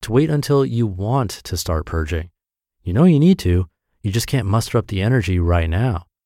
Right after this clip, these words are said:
I've been there and I understand. One day the lightning just strikes, you feel super energized,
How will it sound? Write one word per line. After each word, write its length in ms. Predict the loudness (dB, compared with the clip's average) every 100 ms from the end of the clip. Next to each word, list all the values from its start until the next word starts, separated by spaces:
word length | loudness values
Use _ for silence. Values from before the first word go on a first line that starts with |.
| _ _ _ -6
I've 200 | -4 0
been 220 | 2 2
there 340 | 2 2 0
and 300 | 0 -2 -2
I 180 | -2 -2
understand. 640 | -2 -2 -4 -4 -4 -6 -12 _ _ _ _ _ _ _
One 180 | -2 2
day 160 | 4 4
the 60 |
lightning 320 | 2 0 -2 -2
just 180 | -4
strikes, 520 | -2 2 2 2 -4 -8
you 80 |
feel 320 | -6 -4 -2 -4
super 320 | -6 -10 -6
energized, 640 | 0 0 2 2 2 2